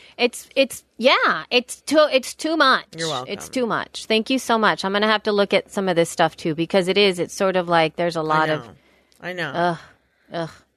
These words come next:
Speaker 1: Which is why, yeah. Anyway, and, uh, yeah, I have, I have kind of moved away from consuming a lot more because what, you know,
Speaker 2: I know. There's a lot of people for whom it's too much.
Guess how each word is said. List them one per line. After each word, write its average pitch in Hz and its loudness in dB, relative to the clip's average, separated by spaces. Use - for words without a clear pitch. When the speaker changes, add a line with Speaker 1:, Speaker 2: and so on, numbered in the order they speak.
Speaker 1:
Which 285 -6
is 320 -2
why, 285 4
yeah. 160 -2
Anyway, 139 -14
and, 180 -8
uh, 208 -4
yeah, 247 2
I 233 2
have, 247 -2
I 214 -2
have 220 -4
kind 202 -6
of 170 -8
moved 170 -10
away 156 -6
from 147 -12
consuming 156 -6
a 143 -2
lot 139 0
more 147 -2
because 190 0
what, 269 2
you 277 0
know, 269 4
Speaker 2:
I 196 2
know. 160 0
There's 180 -2
a 202 0
lot 196 2
of 208 0
people 196 -6
for 180 -2
whom 170 -4
it's - -10
too 170 -8
much. - -12